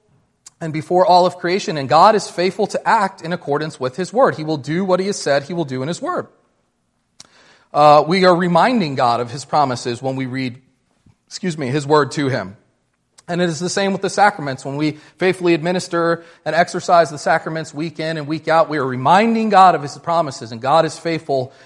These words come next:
to act according to them. God comes to, to judge and to, to bless each week when we worship here together. He comes to give his good gifts to us. He comes to bring judgment and salvation in the church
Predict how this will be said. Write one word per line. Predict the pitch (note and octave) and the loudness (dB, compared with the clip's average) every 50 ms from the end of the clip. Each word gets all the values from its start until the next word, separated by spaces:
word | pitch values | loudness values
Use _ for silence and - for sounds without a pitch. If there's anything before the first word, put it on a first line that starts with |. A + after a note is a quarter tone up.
| _ _ | _ _
to | - - - - | -10 -8 0 2
act | E3 E3+ C#3+ B2 A#2 - - - - _ _ _ _ _ | 4 4 4 2 0 -6 -14 -20 -20 _ _ _ _ _
according | D3 C3 - D#3+ D#3 D3 C3+ B2+ B2 - | -10 -8 -2 0 0 0 0 -2 -6 -8
to | - - F#3 D#3+ | -8 -6 -6 -4
them. | C3+ A#2+ G#2 E2+ F#2+ - _ _ _ | -4 -4 -6 -6 -10 -18 _ _ _
God | - E3+ F3+ G3+ F#3 - | 4 6 6 6 6 2
comes | - A3 A3 A3 G#3+ - - | 2 2 4 4 2 0 -2
to, | - - E3+ E3 D#3 - _ _ _ _ _ _ | -6 -6 -4 -4 -6 -8 _ _ _ _ _ _
to | - G3 E3 | -6 -6 -4
judge | C#3 C3+ F3 A3 A#3+ - C#3+ C3 A#2+ C#3 | 2 4 6 8 8 6 4 2 -2 -6
and | C3+ C3+ C3 | -8 -8 -8
to, | - E3+ E3 D3 C#3 C#3 - _ _ _ - | -8 -8 -6 -6 -8 -10 -14 _ _ _ -10
to | - F3+ | -8 -6
bless | C3+ E3 G#3+ B3+ F#3+ - - - - - | 2 4 4 4 4 2 -2 -10 -10 -6
each | F#3+ G#3 - - - | -6 -6 -6 -6 -6
week | A3 A3 C3+ - - | -4 -4 -4 -6 -6
when | C3+ C#3 C#3+ | -8 -6 -4
we | D3+ F3 E3 | -4 -4 0
worship | D#3 F3+ F#3+ - D#3+ C3+ - | 2 2 0 0 -2 -6 -6
here | - C#3 C3 | -4 -6 -6
together. | B2+ - B2 D3+ D#3 C#3 A2+ | -6 -6 -2 -2 -2 -2 -2
He | G#2+ C3+ | -6 -8
comes | - - F3+ F3+ - - | -4 -2 -2 -2 -2 -6
to | - E3 | -10 -8
give | C3 E3 F#3+ G3+ F#3 - - - - _ _ _ _ | -2 0 2 2 2 0 -4 -12 -20 _ _ _ _
his | - D#3+ D#3 C3 | -4 -4 -4 -4
good | - - D#3+ F3+ F3+ E3 D3+ D3 - _ _ _ _ B2+ | -6 -4 0 0 0 0 -2 -6 -14 _ _ _ _ 0
gifts | C#3 F#3 G3+ D3+ - - - - - - _ _ _ _ _ _ _ | 2 4 4 4 2 -2 -10 -14 -14 -18 _ _ _ _ _ _ _
to | - G#3+ A3 G3 | -4 0 2 2
us. | D3 G2+ F#2+ - - - | 2 2 0 -4 -10 -12
He | C#3+ | -12
comes | C3+ - F#3 F#3 - - | -4 -2 -2 -2 -2 -2
to | - F3+ | -6 -6
bring | D3 D#3+ F3 F3 E3+ E3 D#3+ D3 - _ _ _ _ _ C3 | -2 0 0 0 0 -2 -6 -8 -12 _ _ _ _ _ -10
judgment | B2 C3+ F3 G#3 A3+ E3+ D3+ D3 B2 G#2+ G#2 - | 0 4 4 4 4 2 -2 -6 -8 -8 -10 -10
and | D#3 D3+ D3+ | -10 -8 -8
salvation | - - E3+ E3+ E3 D#3 D3 E3 F#3 G3+ G3 - - A#2 G#2+ A2+ | -4 2 4 6 6 6 4 2 2 0 -2 -4 -6 -8 -8 -8
in | - D3 D#3+ | -8 -6 -6
the | D#3 | -6
church | C3+ - - G3 G3+ E3+ A#2+ - - - | -6 -4 0 2 2 2 2 -2 -8 -16